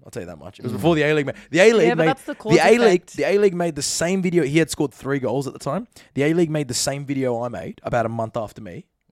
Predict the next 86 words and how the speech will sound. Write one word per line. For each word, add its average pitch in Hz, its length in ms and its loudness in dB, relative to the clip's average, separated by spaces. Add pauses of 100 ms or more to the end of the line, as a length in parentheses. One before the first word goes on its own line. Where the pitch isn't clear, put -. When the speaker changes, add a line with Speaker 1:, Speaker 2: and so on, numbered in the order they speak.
(180)
Speaker 2:
Mm. 190 420 -14
Speaker 1:
right? 120 240 -2 (400)
But 131 260 -2
I 139 180 4
reckon 139 320 -2
I - 20 -4
was 117 140 -8
first 117 260 -10
to 120 60 -14
make 107 140 -12
Speaker 2:
Well, 123 120 -4
Speaker 1:
that 143 40 -2
Speaker 2:
we're 160 80 0
Speaker 1:
shit. 180 60 2
Speaker 2:
always 185 260 2
first 131 320 -4
here, 101 220 -6
Speaker 1:
You 190 100 6
know 247 140 8
what 233 120 6
I 220 80 4
Speaker 2:
so, 240 60 6
Speaker 1:
mean? 247 80 2
That's 233 140 2
Speaker 2:
so, 240 60 4
Speaker 1:
all 233 60 6
I'm 220 60 2
Speaker 2:
uh, - 40 -2
Speaker 1:
gonna 190 100 0
Speaker 2:
it - 40 -4
Speaker 1:
say. 180 100 2
Speaker 2:
doesn't, 156 140 2
Speaker 1:
No 220 120 2
dig 214 160 0
at 160 100 4
the 175 60 0
Speaker 2:
doesn't 170 160 -2
Speaker 1:
A-League, 190 140 -4
but 147 140 -6
yes, 120 240 -4
dig 120 140 -8
at 110 60 -10
the 113 80 -6
A-League. 107 300 -8
Uh, 127 340 2
Speaker 2:
doesn't 123 80 -6
Speaker 1:
so 135 340 0
Speaker 2:
surprise 120 260 -4
Speaker 1:
we're 160 120 2
Speaker 2:
me. 143 40 -4
Speaker 1:
mates. 113 240 -8
So - 240 -8
I'll 127 180 -2
give 143 120 -6
him 139 60 -8
a 120 60 -8
message. 101 400 -12
Next 123 140 -10
time 123 120 -6
he's 113 100 -10
in 104 60 -12
Sydney, 98 240 -12
I 92 40 -10
reckon 101 180 -14
we - 20 -12
should 220 80 -10
get 180 60 -8
him 147 60 -10
Speaker 3:
Yeah, 151 60 -12
Speaker 1:
on 165 40 -10
the 160 60 -12
pod. - 80 -8
Speaker 3:
love 208 80 -8
Speaker 1:
We 165 60 -8
wanna 160 140 -4
Speaker 3:
it. 156 40 -6
Speaker 1:
hear 156 100 -4
more 131 140 -8
about - 260 -8
what 110 160 -12
he's 110 120 -18
like 101 200 -12
away 104 200 -8
from 95 140 -20
the 95 80 -20
pitch. - 280 -12